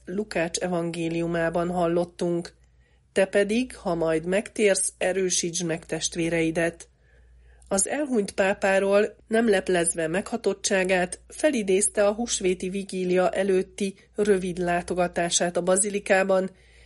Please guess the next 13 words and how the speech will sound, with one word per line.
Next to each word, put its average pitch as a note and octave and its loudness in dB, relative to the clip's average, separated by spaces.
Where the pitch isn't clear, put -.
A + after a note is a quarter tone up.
és - -2
elmagyarázta, G3 2
hogy A3 -2
ideális F#3 0
esetben F#3+ -2
a G3 -2
Novem A3 -2
Diales F3+ 2
szentmiséjén F#3 -2
Péter F#3 -2
utóda F#3 0
összehív F#3 -4
minket, G3 0